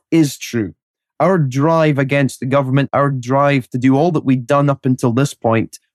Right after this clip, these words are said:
was because we believe in an absolute truth that there is a creator God. He created us for his glory,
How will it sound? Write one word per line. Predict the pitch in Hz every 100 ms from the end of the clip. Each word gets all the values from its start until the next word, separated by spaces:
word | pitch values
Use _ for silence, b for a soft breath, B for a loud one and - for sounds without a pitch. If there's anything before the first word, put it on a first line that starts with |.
| -
was | 135 117
because | 135 - 143 120
we | 143
believe | 123 135 139 123
in | 120
an | 120
absolute | 135 135 - 127 127 -
truth | - 135 127 -
that | -
there | 123
is | 113
a | 104
creator | - 131 127 143 - 127
God. | 120 120 120
He | -
created | - - 123 143 127
us | 113 -
for | 127 117
his | 110 101
glory, | - 135 156 147 113